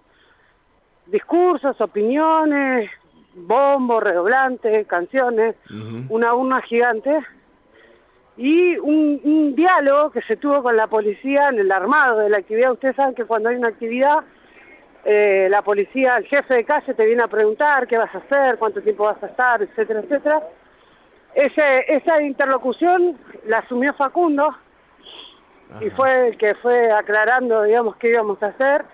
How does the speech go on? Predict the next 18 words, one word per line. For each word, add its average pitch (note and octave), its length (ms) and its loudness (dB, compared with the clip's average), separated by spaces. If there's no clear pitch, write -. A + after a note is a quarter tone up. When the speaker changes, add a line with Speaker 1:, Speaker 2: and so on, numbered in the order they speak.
Speaker 1:
y A3 80 -6
también C4 280 0
aclarándole D4+ 600 0
a D#4 100 4
la D4 60 0
policía D#4 400 0
que D#4 80 0
no C4 100 -2
tenga C#4+ 220 -2
una C4+ 120 -2
actitud A#3 360 -10
provocadora C4 640 0
que A#3 80 -6
la G#3+ 100 0
tuvo A#3 260 0
desde G#3 160 -2
el F#3+ 80 -8
principio. G#3 640 -2